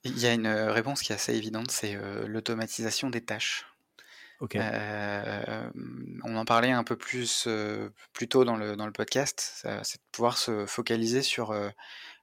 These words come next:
Speaker 1: heu, de la valeur. Heu, bah, il y a une réalité, il y a certain, un certain nombre de tâches qui, heu, ne sont pas à forte valeur ajoutée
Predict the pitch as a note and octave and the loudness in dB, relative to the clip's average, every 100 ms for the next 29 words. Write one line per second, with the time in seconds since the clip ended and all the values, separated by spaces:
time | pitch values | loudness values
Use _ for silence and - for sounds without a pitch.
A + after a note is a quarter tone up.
0 | - G#2 G#2 A2 A2 A2 G#2+ G#2+ G#2 A2 | -6 -4 -2 -4 -6 -8 -2 0 4 6
1 | B2+ C#3 G#2 - _ - - - _ - | 6 6 2 -8 _ -20 -20 -20 _ -8
2 | - G#2 G2+ G2 G#2 G#2 G2+ G#2 G2+ G2+ | -2 0 0 -2 -4 -2 -4 -4 -4 -2
3 | G2+ G2+ C3 C#3 G#2+ - - - A2+ - | -2 4 8 8 8 4 0 -6 -2 0
4 | A2+ B2 B2+ A#2 A2 A#2+ - - G#2 G#2 | 2 2 4 2 4 4 2 0 -2 -2
5 | G2 G2 G2+ - - A2 B2+ A#2+ - B2+ | -4 -6 -8 -6 0 8 10 10 6 2
6 | - A#2 A2 A2 G#2+ A2 B2 A#2+ A#2 | 0 2 4 4 0 0 2 4 2